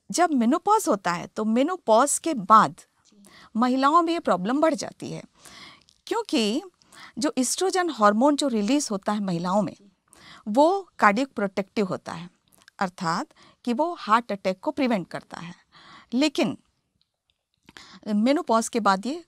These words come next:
Speaker 1: कम हो जाता है, तो इसलिए बीमारी भी सामान्य होती। तो ये बीमारी भी महिलाओं में हो सकती
Speaker 2: जी।
Speaker 1: है। उसके बाद एक दूसरा होता है कम्युनिकेबल डिजीज कहते हैं,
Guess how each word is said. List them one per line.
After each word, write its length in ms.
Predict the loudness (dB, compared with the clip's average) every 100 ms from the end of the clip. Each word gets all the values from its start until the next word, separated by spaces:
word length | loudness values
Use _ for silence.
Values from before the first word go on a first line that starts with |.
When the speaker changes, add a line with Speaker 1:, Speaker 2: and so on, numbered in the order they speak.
| -6
Speaker 1:
कम 140 | -4
हो 160 | -2 -2
जाता 300 | -4 -6 -8
है, 140 | -8
तो 120 | -6
इसलिए 260 | -6 -4 -4
बीमारी 360 | -2 -4 -6
भी 80 | -8
सामान्य 420 | -4 -4 -4 -8
होती। 320 | -12 -16 -20 -20 -20 -20 _
तो 80 | 0
ये 160 | 2
बीमारी 420 | 2 2 2 2 -4 -4
भी 100 | -2
महिलाओं 380 | 0 0 -2
में 100 | -2
हो 240 | -2 0 0
सकती 360 | 0 -4 -8
Speaker 2:
जी। 40 | -8
Speaker 1:
है। 200 | -8 -10 _ -20 -20 -8 -2
उसके 280 | 0 0
बाद 260 | 2 4 2
एक 140 | -2
दूसरा 320 | -2 -4 -2 -2
होता 280 | -2 -2
है 140 | -4 -4 -2
कम्युनिकेबल 600 | 0 0 -2 -2 0 0
डिजीज 360 | -2 -4 -10 -10
कहते 300 | -12 -12 -14
हैं, 200 | -16